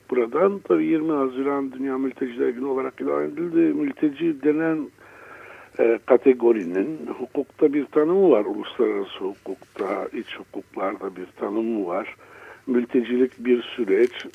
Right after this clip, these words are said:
sonunda elde edilen bir hukuksal statü, e,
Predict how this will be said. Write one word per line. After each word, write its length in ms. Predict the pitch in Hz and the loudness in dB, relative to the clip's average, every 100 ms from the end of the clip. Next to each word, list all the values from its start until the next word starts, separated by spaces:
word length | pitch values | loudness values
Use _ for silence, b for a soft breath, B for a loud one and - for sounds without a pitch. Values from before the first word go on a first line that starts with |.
| - | -16
sonunda 520 | - 110 113 117 131 | -6 0 2 6 8
elde 360 | 117 107 127 120 | 10 8 8 8
edilen 360 | 110 139 147 | 6 0 2
bir 80 | 147 | 0
hukuksal 680 | 113 - 117 - - 123 120 - | -4 -8 -10 -4 4 6 6 2
statü, 580 | - 98 - 156 131 98 - _ | -4 -4 4 8 8 6 -4 _
e, 80 | - | -6